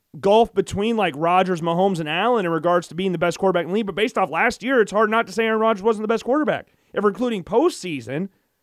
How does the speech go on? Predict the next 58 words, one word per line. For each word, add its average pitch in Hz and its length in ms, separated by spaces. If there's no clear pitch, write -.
like 208 120
I 214 60
think 220 140
we 190 80
should 262 340
in 254 60
regards 185 360
to - 60
these 160 180
rankings 175 580
and 160 100
these 160 180
M 196 140
V 180 100
P 269 180
voting 180 280
stuff, 151 260
then 233 140
it's 226 80
hard 240 220
not 233 80
to 220 80
say 226 160
Josh 240 320
was 180 100
the 147 80
best 135 220
quarterback. 110 500
'Cause 196 180
when 240 120
it 247 100
mattered 196 380
most, 175 340
Josh 170 320
stepped - 400
up 170 160
to 170 80
the 190 100
plate. 269 300
And 190 100
he 247 80
lit-, 269 220
they 269 140
literally 277 320
changed 220 320
the 190 80
overtime 202 400
rules 196 180
because 160 220
Josh 170 240
Allen 170 180
did 151 80
not 170 180
touch 165 200
the 143 40
ball 147 140
in 143 60
overtime. 123 420